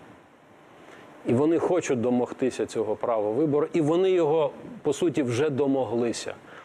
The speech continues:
Лукашенка вже немає, його не буде, я в цьому не сумніваюся.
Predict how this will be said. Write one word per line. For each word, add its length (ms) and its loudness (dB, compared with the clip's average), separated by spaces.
Лукашенка 580 0
вже 320 0
немає, 400 2
його 200 2
не 120 4
буде, 360 0
я 80 4
в 60 -2
цьому 280 0
не 200 2
сумніваюся. 880 -2